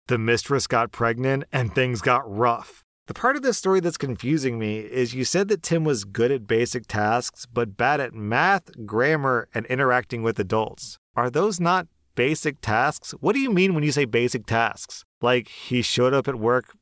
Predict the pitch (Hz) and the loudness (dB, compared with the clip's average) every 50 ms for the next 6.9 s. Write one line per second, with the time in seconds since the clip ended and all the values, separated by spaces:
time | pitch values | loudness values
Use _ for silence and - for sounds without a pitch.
0 | _ - - - 104 110 113 - - 120 120 117 110 95 98 104 104 110 120 - | _ -16 -6 -2 0 0 0 0 0 -2 0 0 0 0 0 0 2 0 0 -2
1 | - - - - _ _ _ _ - - 127 - - 123 - - - 127 110 107 | -6 -10 -12 -18 _ _ _ _ -6 -6 -4 -2 0 -2 -2 0 0 2 2 4
2 | 110 120 135 139 123 - - 147 135 147 139 143 147 151 151 - 120 113 92 87 | 4 4 2 2 0 0 -4 -2 -2 0 0 2 0 0 0 -2 -6 -6 -4 -2
3 | 107 110 135 151 165 160 - 190 190 185 196 196 196 196 185 165 151 _ - 151 | 0 0 0 0 -4 -4 -2 0 0 2 2 2 2 0 -2 -4 -8 _ -4 -2
4 | 139 143 143 135 127 - 180 180 - - 190 190 - - 165 165 160 147 156 156 | 0 2 2 2 2 2 0 -2 2 2 2 2 2 2 0 0 0 0 0 0
5 | 151 - 156 156 143 - - - 147 139 131 - - - - - 156 151 151 156 | 0 0 -2 -4 -2 -2 0 -2 -2 -2 -2 -6 -10 -12 -4 0 2 4 4 6
6 | 170 170 143 131 135 123 113 117 120 120 117 101 95 95 - 80 - | 4 4 2 0 -4 -4 0 2 2 2 2 2 0 -4 -4 -6 -12